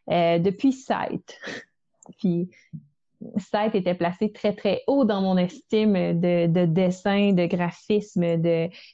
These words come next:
Puis ce jeu-là vient de complètement l'écraser, là. C'est un des plus récents que je viens d'acquérir <laughs> dans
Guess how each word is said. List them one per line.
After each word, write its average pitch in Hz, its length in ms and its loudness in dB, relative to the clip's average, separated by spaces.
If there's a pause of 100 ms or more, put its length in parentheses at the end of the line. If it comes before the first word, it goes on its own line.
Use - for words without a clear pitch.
(200)
Puis 170 400 0
ce 180 160 0
jeu-là 180 320 2
vient 180 280 4
de 170 140 0
complètement 180 600 0
l'écraser, 180 800 0
là. 277 120 0 (320)
C'est - 160 -6
un 240 120 2
des 247 160 2
plus 220 220 0
récents 196 480 0
que 185 260 0
je 180 120 0
viens 190 180 2
d'acquérir 185 760 0
<laughs> 196 140 2
dans 277 280 -2